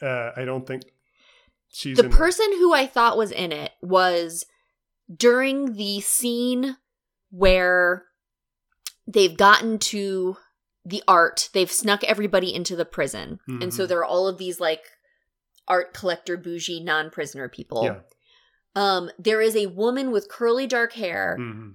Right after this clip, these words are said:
Speaker 2: who is standing very close to the center of the action, um, sort of as the fighting, not the fighting, but the sort of tension is building before the fight.
Speaker 1: Yeah.
Speaker 2: And she's in a, she's in the shots for, you know,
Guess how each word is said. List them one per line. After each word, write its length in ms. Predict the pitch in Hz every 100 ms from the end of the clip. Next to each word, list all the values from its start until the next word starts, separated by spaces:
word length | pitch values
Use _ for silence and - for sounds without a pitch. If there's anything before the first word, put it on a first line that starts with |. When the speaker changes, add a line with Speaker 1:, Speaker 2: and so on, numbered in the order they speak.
| -
Speaker 2:
who 160 | 226
is 200 | 202 208
standing 580 | - - 214 214 214 202
very 320 | 180 202 220
close 600 | 233 - - 226 233 240 -
to 120 | 233
the 120 | 208
center 320 | 208 214 196 196
of 120 | 185
the 120 | 190
action, 720 | 170 170 - 175 160 151 156 - _ _ _ -
um, 460 | 185 170 165 156 - - -
sort 280 | - 202 185
of 120 | 180 -
as 380 | 170 175 175 175
the 120 | 175
fighting, 600 | - 175 170 170 165 165 - - _ -
not 220 | 220 208
the 60 | 190
fighting, 320 | - 180 170
but 120 | 170
the 80 | 180
sort 220 | 175 185
of 100 | 170
tension 400 | - 196 185 190
is 140 | 180 160
building 380 | 175 160 160 156
before 280 | 147 160 147
the 100 | 127
fight. 320 | - 110 -
Speaker 1:
Yeah. 160 | 123 104 - -
Speaker 2:
And 160 | 202
she's 300 | - 226 196
in 240 | - 254 277 - _ _ -
a, 100 | 214 - -
she's 280 | - - 233
in 280 | - 277 320
the 60 | 320
shots 440 | - 247 233 -
for, 520 | - 220 202 190 185 - _ _ _
you 120 | 226
know, 260 | 208 180 175